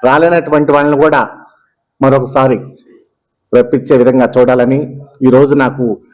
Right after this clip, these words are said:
ఎంతో, ఎంతో, ఎంతో ఆనందంగా ఉంది. మనం రాష్ట్ర, ఇది చూసిన, ఈ మీడియా ద్వారా చూసిన వాళ్ళందరూ కూడా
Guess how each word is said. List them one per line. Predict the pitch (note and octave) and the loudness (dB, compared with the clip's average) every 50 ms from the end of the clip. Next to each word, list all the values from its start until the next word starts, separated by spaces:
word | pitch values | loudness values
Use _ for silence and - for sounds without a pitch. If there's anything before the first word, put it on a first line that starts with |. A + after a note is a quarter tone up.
| _ _ _ - | _ _ _ 0
ఎంతో, | B2+ C3 D3+ E3 D#3 F#3+ F#3+ F3 D3+ | 0 0 0 0 0 2 2 2 2
ఎంతో, | C#3+ C3+ C#3+ D3 C#3 F3 E3+ D3 | 2 0 -2 -2 0 0 2 2
ఎంతో | C3+ B2+ C3+ C3+ C#3+ D#3+ D3+ | 2 0 -2 0 0 2 2
ఆనందంగా | C3+ B2 B2 B2 C3 C3 C3 C3 B2+ B2 B2 B2 | 2 2 0 0 0 0 0 0 0 0 0 0
ఉంది. | A#2+ A#2+ B2+ C#3+ D3+ D#3 - _ _ - - _ _ _ - - | 0 0 0 0 -2 -2 -4 _ _ -20 -20 _ _ _ -4 0
మనం | C3+ C3+ C3 A#2+ G#2+ - - - - - _ _ - A#2 | 2 2 2 0 -2 -4 -10 -16 -20 -20 _ _ -4 -2
రాష్ట్ర, | B2+ C#3 C#3 C3+ - D#3 | -2 -2 -2 -2 -2 -2
ఇది | B2 C3+ B2+ G#2+ A#2+ | -2 0 -2 -4 -4
చూసిన, | A2+ - - D#3+ D#3 D#3+ - E3+ D3 A#2+ A2 - - - C3 | -4 -2 0 0 0 0 -2 -2 -2 -2 -4 -6 -8 -2 0
ఈ | B2+ C3 B2+ A#2+ A#2 | 2 2 4 2 2
మీడియా | B2+ C#3 D3 D3 D#3+ D3+ | 2 2 4 4 2 2
ద్వారా | C#3 C#3 C3 B2 A#2 - C#3 | 2 0 0 0 0 -2 -2
చూసిన | C#3 B2 C3+ C#3+ C3+ | -2 -2 -2 -2 0
వాళ్ళందరూ | B2+ B2 B2 B2+ D3 D#3+ E3 F#3 | 2 2 2 2 2 2 2 2
కూడా | F3 F3+ D#3+ C3 G#2+ | 2 2 0 0 -4